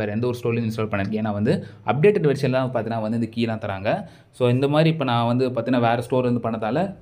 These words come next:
சிலது அப்டேட்டே வரல. அதனால அந்த ஈவென்ட் வந்து ரன் ஆகாது. So, அந்த Play Store-லயே பண்ண ட்ரை பண்ணுங்க. So, ஃப்ரெண்ட்ஸ், அந்த ட-, அந்த ட்ரெயின் மைனர் வந்து பார்த்தீங்கன்னா Play Store-ல பண்ணதுக்கப்புறம் இங்க ஈவென்ட்னு அந்த ஹாம்ஸ்டர் ஃபோட்டோ காட்டணும். காட்டினா மட்டும் தான் பார்த்தீங்கன்னா இந்த ஈவென்ட் இருக்குன்னு அர்த்தம். அப்படி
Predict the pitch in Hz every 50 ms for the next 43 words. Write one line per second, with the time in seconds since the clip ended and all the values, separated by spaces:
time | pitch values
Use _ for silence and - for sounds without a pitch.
0 | - - - 123 117 110 110 120 135 131 131 135 127 113 110 110 123 143 139 123
1 | 120 120 117 113 117 120 120 113 113 110 110 110 107 104 107 110 113 107 101 98
2 | 95 95 113 156 202 214 - - - - _ _ - 135 139 131 131 135 139 139
3 | - 131 117 123 113 117 110 110 107 110 107 104 104 107 98 98 98 107 147 196
4 | - - - - _ _ _ _ _ _ _ - - _ _ _ _ _ _ _
5 | _ - - 185 180 185 190 180 170 151 160 160 143 143 143 139 135 131 135 127
6 | 120 131 139 143 156 151 139 131 123 123 120 120 127 120 120 113 120 110 123 131
7 | 135 131 131 117 110 - 117 113 117 113 110 107 98 92 123 160 214 226 - -
8 | - - - - 113 113 117 135 180 202 190 185 165 160 175 185 175 156 135 127
9 | 117 113 135 170 165 - 151 131 - 143 147 147 143 127 - 123 135 156 - -
10 | 117 107 107 113 131 131 - 139 135 131 127 131 127 131 127 123 117 120 131 120
11 | 117 117 123 120 117 113 107 104 107 139 123 113 104 - - 160 180 156 123 113